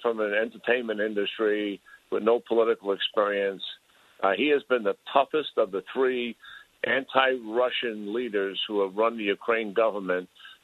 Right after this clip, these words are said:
since the people of Ukraine ran out, uh, Putin's stooge, Yanukovych, back in twenty fourteen. And Zelensky has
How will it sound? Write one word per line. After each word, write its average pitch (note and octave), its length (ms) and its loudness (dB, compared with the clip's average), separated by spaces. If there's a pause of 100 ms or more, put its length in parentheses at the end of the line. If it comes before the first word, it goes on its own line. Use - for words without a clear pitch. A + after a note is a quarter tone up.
(140)
since A2+ 200 0
the G2+ 60 -6
people A#2+ 380 0
of G2 100 -2
Ukraine G#2 500 0
ran G#2+ 360 2
out, G2+ 300 2 (600)
uh, F#2 220 2 (160)
Putin's C3 320 -2 (100)
stooge, A2+ 420 -2 (100)
Yanukovych, G#2 760 0
back G#2 240 4
in F#2 100 -4
twenty G2+ 400 0
fourteen. F#2+ 480 0
And F2 140 -6
Zelensky A2+ 720 0 (460)
has G#2 200 4